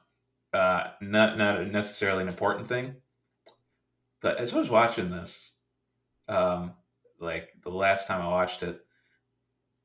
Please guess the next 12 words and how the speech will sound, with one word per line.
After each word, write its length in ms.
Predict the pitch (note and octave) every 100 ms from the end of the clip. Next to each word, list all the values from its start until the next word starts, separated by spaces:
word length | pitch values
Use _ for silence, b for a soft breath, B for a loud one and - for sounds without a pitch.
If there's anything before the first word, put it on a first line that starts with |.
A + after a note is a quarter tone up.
| _ -
you 340 | G#2 - A#2
get 140 | A2 D3+
a, 240 | G#2 -
you 100 | A2+
know, 140 | G#2+
they 100 | G2+
have 160 | G#2 B2
the 80 | A#2
shot 360 | - G#2+ A2+
of 60 | A2
the 60 | G#2
people, 720 | - G#2 G#2+ A#2+ D3 D#3